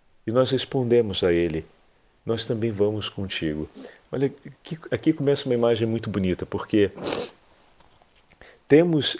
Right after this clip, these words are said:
ao mesmo tempo, um pescador que, voltando à região da Galileia, sua região de origem, é, nessa marca do recomeço da Galileia,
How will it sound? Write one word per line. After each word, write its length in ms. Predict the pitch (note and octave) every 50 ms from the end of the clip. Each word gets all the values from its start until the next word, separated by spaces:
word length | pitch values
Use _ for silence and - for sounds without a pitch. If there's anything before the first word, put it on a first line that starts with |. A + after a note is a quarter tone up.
| -
ao 140 | - A2+ A2
mesmo 380 | A#2 A#2 C3+ D3+ D3 D3+ D#3 C3+
tempo, 520 | - - A2 G#2 G2 F2+ - - E2 D2+ - _ _ _ _ _ _ _ _ _ _ _ _ _ _ _ _ _ _ _ _ _ -
um 140 | A#2+ A2 G#2+
pescador 720 | G2 - G2 - - - F2+ D2+ D2+ F2+ G#2 C#3+ E3 - - - _ _
que, 100 | - -
voltando 640 | E2+ D#2 F#2+ F#2 E2 D#2+ - G#2+ A#2 C#3 E3 D#3+ -
à 40 | G2
região 400 | E2 F#2+ F2+ E2 D#2+ F2+ F#2 F2+
da 100 | D#2+ E2
Galileia, 640 | D2 D#2+ D#2+ D2+ D2+ C#2+ C#2+ E2 G2 A#2+ B2+ B2 G#2+
sua 260 | - - - E2 D#2
região 420 | D#2 F2 D#2 C#2+ C#2+ E2+ F2+ G2
de 80 | F2+ E2
origem, 500 | D#2 D2 C#2 D#2+ G#2+ C#3 C#3+ C3+ C3+ C#3 - _ - - - - - - - - - - - - - _ _ _ _ -
é, 500 | G2 G2+ G2+ G2+ G2+ G2 G2 G2 G2 - - - - _ _ -
nessa 440 | G#2 G#2+ A#2+ B2 B2+ - - - A#2
marca 540 | G#2 G#2 A2 B2 C#3 D3 A#2+ - - - F2+
do 140 | D2+ E2
recomeço 800 | D#2 E2 A2+ A2 - - F#2+ E2+ F2 F#2 G#2+ C3 D3 C#3 - -
da 120 | E2+ D#2 E2
Galileia, 600 | - E2 D#2 C#2+ C#2+ C#2+ E2 F2 G#2+ B2+ B2+ A#2